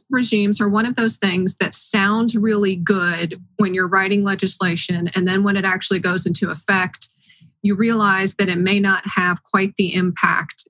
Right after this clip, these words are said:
that you wanted it to for a variety of reasons. For example, one of the things that we're seeing in the realm of student privacy is both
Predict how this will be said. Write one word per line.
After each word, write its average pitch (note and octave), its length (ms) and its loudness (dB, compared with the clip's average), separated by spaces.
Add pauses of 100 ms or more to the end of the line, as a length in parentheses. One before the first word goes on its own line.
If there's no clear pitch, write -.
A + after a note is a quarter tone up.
that E3+ 480 0
you F#3 160 2
wanted A3+ 460 0
it F3 180 -4
to E3+ 300 0
for F#3+ 200 0
a F3 60 0
variety F3+ 520 0
of - 140 -10
reasons. - 540 -6 (520)
For A3+ 100 2
example, F#3+ 580 -2 (240)
one A3 220 2
of A#3 100 -2
the A3+ 60 -2
things G3+ 260 0
that F3+ 140 -2
we're G3 120 0
seeing G3 520 0
in F#3+ 200 0
the F#3+ 80 0
realm F3+ 460 -2 (160)
of E3 400 -2 (100)
student A3 500 0
privacy F3+ 880 0 (440)
is F#3 580 0
both A3 240 0